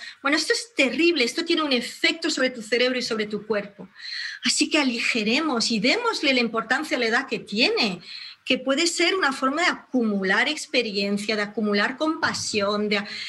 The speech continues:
de acumular cosas que puedes compartir con los demás, riqueza, diversidad, y no esa mirada tan dura. Yo, realmente es una frontera que nos queda por traspasar.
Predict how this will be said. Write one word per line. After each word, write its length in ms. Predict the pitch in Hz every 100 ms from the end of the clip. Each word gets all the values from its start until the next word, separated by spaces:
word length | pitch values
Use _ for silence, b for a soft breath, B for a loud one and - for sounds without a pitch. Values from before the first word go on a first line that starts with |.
| B B B
de 60 | 240
acumular 400 | 240 240 294 339
cosas 260 | 349 349 339
que 80 |
puedes 320 | 262 247 285 -
compartir 500 | 302 240 220 233 247
con 120 | 285
los 100 | 262
demás, 380 | 214 202 233 226
riqueza, 640 | 254 247 226 220 220 233
diversidad, 840 | 226 240 220 - 285 254 208 220 B B B B B B _
y 140 | 240
no 320 | 226 220 254
esa 300 | 415 415 285
mirada 500 | 233 208 214 320 330
tan 300 | - 208 202
dura. 280 | 202 285 208
Yo, 120 | 185 226 - - - 262
realmente 440 | 302 349 370 349
es 120 | 311
una 160 | 302 277
frontera 560 | 262 269 254 277 294
que 80 | 277
nos 180 | 247 226
queda 280 | 247 240 240
por 120 | 202
traspasar. 540 | - 190 - 190 -